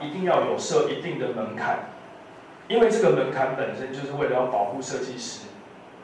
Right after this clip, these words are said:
打个比方，我让模型已经可以自动跑出来了，可是它跑出来以后，消费者还是不会用，因为那个模型本身是要跑到什么？跑到 Rhino 里面，跑到three D Max里面，因为它是O B J档，所以三D Max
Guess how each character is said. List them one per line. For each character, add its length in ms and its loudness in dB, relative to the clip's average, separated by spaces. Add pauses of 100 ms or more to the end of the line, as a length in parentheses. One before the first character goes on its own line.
(140)
打 160 10
个 80 10
比 160 4
方， 400 6 (180)
我 160 6
让 220 10
模 240 6
型 260 2
已 60 -8
经 160 -2
可 140 0
以 80 2
自 180 -6
动 180 2
跑 240 2
出 220 -4
来 60 2
了， 120 0 (680)
可 100 0
是 80 6
它 140 10
跑 280 6
出 140 4
来 80 8
以 80 2
后， 220 6 (280)
消 200 6
费 100 8
者 180 4
还 100 -2
是 100 -4
不 100 -2
会 140 6 (100)
用， 260 2 (340)
因 140 0
为 140 8
那 40 0
个 140 6
模 180 4
型 280 -2
本 180 -4
身 240 -6
是 140 -2
要 140 8
跑 240 0
到 140 6
什 100 4
么？ 280 -4
跑 160 0
到 120 4
Rhino 420 8 (160)
里 80 -8
面， 140 -4 (400)
跑 180 4
到 180 10
three 140 0
D 180 0
Max 400 2
里 60 -8
面， 160 -2
因 60 6
为 40 8
它 80 6
是 100 2
O 180 6
B 160 0
J 260 0
档， 120 0 (100)
所 160 -4
以 40 2
三 300 4
D 160 0
Max 360 -2